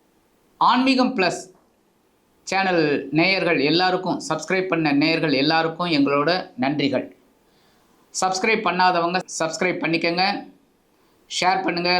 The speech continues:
லைக் பண்ணுங்க, கமெண்ட் பண்ணுங்க. சப்ஸ்கிரைப் பண்ணிக்கிறீங்க அப்படின்னா எங்களோட பதிவுகள் உங்களுக்கு உடனுக்குடனே கிடைக்கும். இப்ப இந்த அருமையான வீடியோ பதிவுல நம்ம என்ன பார்க்க போறோம் அப்படின்னா,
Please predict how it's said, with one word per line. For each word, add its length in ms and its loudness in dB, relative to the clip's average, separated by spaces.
லைக் 260 -2
பண்ணுங்க, 320 0
கமெண்ட் 380 -2
பண்ணுங்க. 260 -2
சப்ஸ்கிரைப் 460 -2
பண்ணிக்கிறீங்க 420 0
அப்படின்னா 400 0
எங்களோட 440 0
பதிவுகள் 500 0
உங்களுக்கு 400 0
உடனுக்குடனே 680 2
கிடைக்கும். 400 -6
இப்ப 220 -2
இந்த 220 2
அருமையான 520 4
வீடியோ 360 2
பதிவுல 320 0
நம்ம 200 -2
என்ன 180 0
பார்க்க 300 -2
போறோம் 180 2
அப்படின்னா, 280 -2